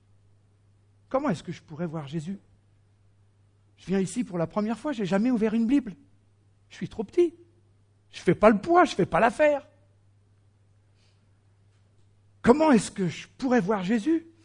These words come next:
Alain, si tu savais le gâchis qu'il y a dans ma vie, tout ce qui me colle à la peau depuis tant d'années. Alain, comment est-ce que je pourrais voir Jésus ? Moi, je fréquente cette église, mais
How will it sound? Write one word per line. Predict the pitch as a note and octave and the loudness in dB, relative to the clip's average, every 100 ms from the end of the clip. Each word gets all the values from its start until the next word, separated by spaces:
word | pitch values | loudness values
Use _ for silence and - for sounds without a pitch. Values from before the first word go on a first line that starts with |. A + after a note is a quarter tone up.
| _ _ _ _ _ - | _ _ _ _ _ -4
Alain, | F3 C4+ | 0 0
si | B3 F3+ | -2 -8
tu | F3 | -8
savais | E3+ E3+ A3 | -6 -2 -2
le | D3 | -2
gâchis | B2+ C#3 - A3+ | -4 -6 -6 -10
qu'il | - | -8
y | |
a | D#3+ | -10
dans | C#3+ | -8
ma | D3+ | -8
vie, | F3+ A3+ - _ _ _ _ _ _ _ | -6 -8 -8 _ _ _ _ _ _ _
tout | - | -16
ce | E3+ | -14
qui | - | -8
me | D#3+ | -6
colle | - C4+ | 2 2
à | F#3 | 2
la | D#3 | -4
peau | A3+ C4+ | -4 -6
depuis | E3 - D3+ | -6 -12 -10
tant | F#3 | -6
d'années. | F3 A3 A#3 - _ _ _ _ _ _ _ _ _ _ _ _ _ _ _ _ _ _ _ _ _ _ _ _ _ _ - | -2 0 -2 -4 _ _ _ _ _ _ _ _ _ _ _ _ _ _ _ _ _ _ _ _ _ _ _ _ _ _ 0
Alain, | G3 D#4+ | 4 4
comment | - B3+ C#4+ | 4 2 2
est-ce | A#3+ | 0
que | A#3+ | -2
je | - | -4
pourrais | - A#3 | -2 0
voir | G#3+ A3 | 2 0
Jésus ? | E3 A#3+ B3 D#4 | 0 0 0 0
Moi, | G#3+ C#4 | 2 2
je | - | 2
fréquente | B3 - B3+ | -4 -2 0
cette | - - | 0 0
église, | C4 D4+ D#4 | 2 4 4
mais | A3+ G#3+ - | 6 6 6